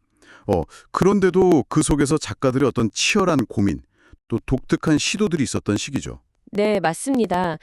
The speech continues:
Speaker 2: 그 정치적 억압이 심하고 또 이념적으로도 혼란스러웠던 시대인데요. 작가들이 뭐랄까,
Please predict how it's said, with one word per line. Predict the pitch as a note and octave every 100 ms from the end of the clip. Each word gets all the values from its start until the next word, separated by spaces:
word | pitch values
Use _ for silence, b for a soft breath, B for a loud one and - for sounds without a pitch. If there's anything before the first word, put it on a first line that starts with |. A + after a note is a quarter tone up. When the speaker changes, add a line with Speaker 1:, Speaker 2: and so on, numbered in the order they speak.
| B B _
Speaker 2:
그 | G#3 G3
정치적 | - G3 A3 D#4+ D#4 A3+
억압이 | D3+ G#3+ G#3+
심하고 | - E4+ D4+ A3+ A3+ G3 D#3+ -
또 | G3 F#3
이념적으로도 | E3+ G#3 C4+ C#4+ A#3 G3 F#3 F3 F#3+
혼란스러웠던 | - F#4 F4+ E4 B3 F3 - E3+
시대인데요. | - B3+ - A#3+ E3 E3 E3 B2 B B B B
작가들이 | - G3 - C4 A3+ A3+
뭐랄까, | D3+ F3 G3 - E3+ D#3+